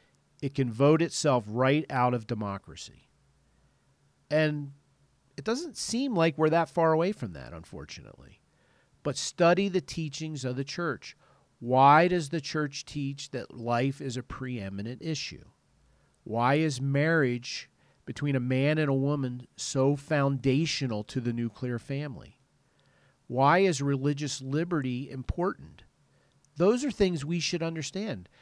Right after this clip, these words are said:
as well as contraception, right?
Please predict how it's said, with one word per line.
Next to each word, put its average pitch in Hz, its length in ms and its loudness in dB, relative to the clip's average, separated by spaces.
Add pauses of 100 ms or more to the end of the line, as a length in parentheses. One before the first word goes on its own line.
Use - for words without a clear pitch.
(280)
as 143 240 0
well 190 320 8
as 107 600 -4 (680)
contraception, 107 1000 -4 (340)
right? 127 240 -16